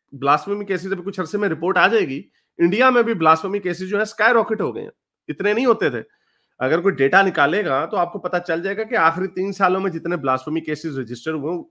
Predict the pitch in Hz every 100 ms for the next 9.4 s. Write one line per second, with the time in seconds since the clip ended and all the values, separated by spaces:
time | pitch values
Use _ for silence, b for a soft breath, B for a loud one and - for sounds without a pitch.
0 | _ - 165 196 _ 233 - 240 226 151
1 | 208 - 196 208 208 202 196 180 165 165
2 | 170 175 190 165 143 120 104 87 - _
3 | _ _ _ _ _ _ _ _ 180 202
4 | 208 196 151 190 247 208 208 262 233 220
5 | 220 156 110 110 127 190 233 226 202 143
6 | 165 170 190 185 220 208 202 - _ -
7 | 185 240 196 147 165 214 214 180 226 226
8 | - 170 208 - 208 180 165 233 233 208
9 | 175 139 127 147